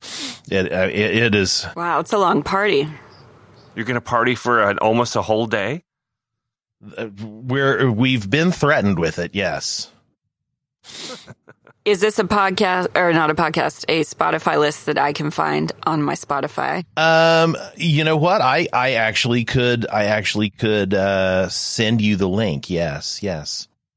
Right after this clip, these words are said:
Speaker 1: Because
Speaker 2: What do you call yourselves? The X team?
Speaker 1: The, the U X team, the user experience team.
Speaker 2: You know, experience doesn't start with an E, right?
Speaker 3: Oh, let's not get into this.
Speaker 2: Or it actually does start with an E. It doesn't start with an X.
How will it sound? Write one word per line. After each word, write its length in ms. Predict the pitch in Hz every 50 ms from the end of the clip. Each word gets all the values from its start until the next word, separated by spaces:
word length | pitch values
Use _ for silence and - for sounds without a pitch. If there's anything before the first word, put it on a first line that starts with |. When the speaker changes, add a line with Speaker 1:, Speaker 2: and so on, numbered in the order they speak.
| _ _ _ _ _ _
Speaker 1:
Because 380 | - 107 104 - 127 113 110 -
Speaker 2:
What 100 | 95 -
do 40 | 208
you 100 | 220 233
call 220 | - 240 226 220 233
yourselves? 480 | 240 240 - - 233 226 233 233 220
The 180 | - 156 127 -
X 360 | - 160 185 - - - -
team? 320 | - - 226 - 147 131
Speaker 1:
The, 180 | 120 120 117 -
the 160 | - 123 120 117
U 280 | 113 135 220 269 247
X 320 | 190 156 147 - - - -
team, 380 | - - 95 82 78 78 82
the 100 | 85 92
user 340 | 92 101 120 120 107 135 135
experience 580 | 123 - - - 165 185 160 101 87 - - -
team. 320 | - - 151 147 139 139 - _ _ _ _ _ _ _
Speaker 2:
You 120 | - 190 208
know, 160 | 208 208 202
experience 500 | 170 - - - - 208 202 180 160 -
doesn't 280 | - 175 165 156 143 -
start 260 | - - 185 175 151
with 160 | 165 175 -
an 100 | 165 160
E, 180 | 160 160 127 117
right? 300 | 139 143 165 185 - - - _ - - _ _ _ _ _ _ - -
Speaker 3:
Oh, 360 | - 110 117 117 113 113 113 107
let's 240 | 98 98 95 - - -
not 120 | 82 76
get 140 | - - 78
into 240 | 78 76 - 80 73
this. 280 | 73 76 78 - - - - - - -
Speaker 2:
Or 320 | 196 202 190 180 - - - - - - - - -
it 100 | 190 202
actually 340 | 202 208 202 - 226 202 175
does 240 | 147 170 170 170
start 240 | - - 170 147 131
with 160 | 135 143 131
an 120 | 165 151 156
E. 180 | 151 151 170 - - _ _ _ _ _ -
It 60 | -
doesn't 280 | 170 175 160 175 160 165
start 220 | - - - -
with 160 | 147 - -
an 80 | - -
X. 360 | - - 143 - - - _